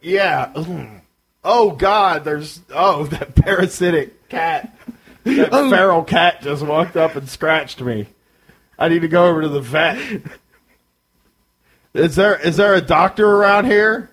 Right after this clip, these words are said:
Speaker 1: They don't have doctors there for sure.
Speaker 2: Yeah. The, why did, why does that dog have a festering wound on its neck?
Speaker 1: <laughs> Yeah.
Speaker 2: It's,
Speaker 1: And why
Speaker 2: it's
Speaker 1: does
Speaker 2: dri-,
Speaker 1: this
Speaker 2: it's
Speaker 1: zoo have
Speaker 2: dri-, dripped.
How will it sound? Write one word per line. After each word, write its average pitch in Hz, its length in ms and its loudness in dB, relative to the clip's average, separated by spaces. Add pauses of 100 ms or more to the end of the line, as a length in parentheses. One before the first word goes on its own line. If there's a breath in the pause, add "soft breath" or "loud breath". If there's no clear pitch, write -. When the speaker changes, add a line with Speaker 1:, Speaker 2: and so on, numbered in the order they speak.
(120)
Speaker 1:
They 151 100 0
don't 160 160 0
have 131 200 -4
doctors 123 460 -2
there 123 180 -2
for 110 140 -16
sure. 123 480 -8 (420)
Speaker 2:
Yeah. 104 260 -2
The, 127 120 -4 (280)
why 269 200 -4
did, 392 200 0 (120)
why 208 180 -2
does 285 120 -2
that 240 140 2
dog 226 240 2
have 190 100 0
a 160 60 2
festering 190 560 -2
wound 226 260 2
on 214 160 -4
its 214 160 -10
neck? - 520 -6
Speaker 1:
<laughs> - 100 -20
Yeah. - 680 -2 (160)
Speaker 2:
It's, 190 400 -6
Speaker 1:
And 214 120 2
why 254 140 4
Speaker 2:
it's 294 80 4
Speaker 1:
does 311 60 4
Speaker 2:
dri-, 254 100 4
Speaker 1:
this 240 140 2
Speaker 2:
it's - 80 -4
Speaker 1:
zoo 302 180 2
have 233 340 2
Speaker 2:
dri-, - 140 -20
dripped. - 540 -2